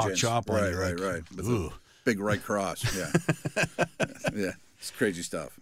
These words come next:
Speaker 2: But, I mean, that was a big play in that game.
Speaker 1: Humongous. Hold on to the ball.
Speaker 2: Yeah, I mean,
Speaker 1: Yeah,
Speaker 2: the,
Speaker 1: right, right.
Speaker 2: the,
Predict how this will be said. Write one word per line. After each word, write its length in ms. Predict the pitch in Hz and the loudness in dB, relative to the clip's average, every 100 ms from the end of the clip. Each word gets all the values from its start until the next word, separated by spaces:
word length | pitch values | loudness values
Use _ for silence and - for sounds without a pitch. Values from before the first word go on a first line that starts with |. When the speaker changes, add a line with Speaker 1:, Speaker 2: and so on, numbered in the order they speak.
| - | -2
Speaker 2:
But, 180 | 196 196 196 | 0 2 2
I 60 | 185 | 4
mean, 200 | 190 175 | 4 4
that 160 | 208 | 4
was 140 | 277 214 | 4 2
a 60 | |
big 240 | 139 127 95 | 2 0 0
play 200 | 123 101 | 0 0
in 100 | 92 | 0
that 180 | 85 - | -4 -6
game. 280 | 95 - - - | -8 -10 -4 2
Speaker 1:
Humongous. 460 | 135 302 - - - - | 2 2 0 -6 -12 -2
Hold 140 | 117 | 2
on 60 | 131 | 2
to 40 | |
the 40 | 160 | 2
ball. 300 | 190 127 - - - | 2 0 -4 -14 -6
Speaker 2:
Yeah, 260 | 165 226 - | -2 -2 -4
I 60 | 120 | 2
mean, 160 | 151 151 | 4 6
Speaker 1:
Yeah, 60 | |
Speaker 2:
the, 40 | 139 120 | 6 6
Speaker 1:
right, 140 | 120 | 4
right. 140 | 151 | 2
Speaker 2:
the, 120 | 131 | -2